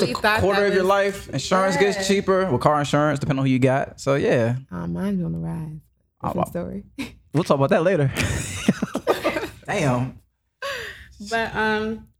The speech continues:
Speaker 2: no, so I don't, yeah, I didn't, I don't know if that <laughs> sounds bad, but I didn't really have a plan. I just wanted to be employed and, like, have my independence, which I do.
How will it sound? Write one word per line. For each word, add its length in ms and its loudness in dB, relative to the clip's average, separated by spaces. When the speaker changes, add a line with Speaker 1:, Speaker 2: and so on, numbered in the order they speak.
Speaker 2:
no, 320 -6
so 160 -8
I 220 -4
don't, 460 -8
yeah, 340 -6
I 80 -8
didn't, 360 -6
I 60 -12
don't 140 -6
know 80 -6
if 80 -12
that 140 -18
<laughs> 0 -
sounds 260 -4
bad, 300 -4
but 80 -8
I 100 -2
didn't 180 -4
really 200 -6
have 240 -8
a 80 -10
plan. 360 -20
I 80 -10
just 180 -10
wanted 220 -8
to 100 -20
be 120 -20
employed 560 -4
and, 280 -8
like, 260 -10
have 180 -10
my 260 -8
independence, 680 -10
which 160 -20
I 100 -10
do. 280 -12